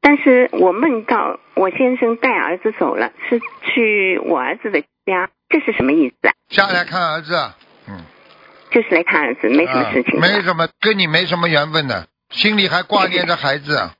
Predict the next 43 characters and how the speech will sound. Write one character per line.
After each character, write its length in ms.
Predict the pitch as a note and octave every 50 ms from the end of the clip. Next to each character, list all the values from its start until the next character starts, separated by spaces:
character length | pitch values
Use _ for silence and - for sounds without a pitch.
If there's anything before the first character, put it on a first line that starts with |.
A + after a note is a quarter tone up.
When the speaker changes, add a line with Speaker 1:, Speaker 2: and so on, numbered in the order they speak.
| _ _ _
Speaker 1:
<laughs> 180 | _ - -
Speaker 2:
这 160 | - A3 A3+
个 100 | G#3 A3
来 160 | G3+ F#3+ G3+ G3+
看 220 | - - A3 G#3+
孩 200 | F#3 F3 F#3+ G3+
子 140 | F3+ G3 G#3
的 100 | G3 G3+
时 140 | - D#3 F#3+
候， 180 | F#3+ F#3+ F#3+ F3
一 120 | F3 F#3+
定 160 | F#3 G3+ G3
是 260 | E3 D#3+ F3+ F3 E3
时 200 | D3+ - - F3
间 180 | D#3+ F3 F#3 F3+
差 160 | C#3 D#3 F3
不 100 | D#3 D#3
多， 280 | D3 E3+ E3+ E3+ E3 - - - - - -
比 100 | - C#3
方 200 | C#3 D#3+ F3 F3
说 280 | D3+ F3+ F3 E3+ E3 _ _ - - - - _
这 140 | - F3
孩 220 | D#3 B2 E3 E3+ F3
子 100 | D#3+ E3+
有 160 | D#3+ C#3 C3+
个 100 | C3+ E3
特 240 | - - - F#3 E3
殊 160 | - E3+ F3+
的 140 | E3+ F3 E3
日 160 | D#3 E3 D#3
子， 240 | C3+ C3+ C#3 C3 B2
在 240 | A2+ - D#3 C#3+ C3
这 120 | C3 D3+
个 240 | C3+ C#3+ C3+ C3 C3
接 180 | - - D#3+ D3+
近 200 | C3+ D#3 D3 C3+
的 200 | B2 B2+ B2 A2+ -
这 120 | - - D3+
个 100 | A#2+ B2
时 160 | B2 - C3
间 180 | A#2+ B2+ C3 C3
当 220 | A#2+ B2+ A#2+ B2
中。 180 | A#2+ A2 A2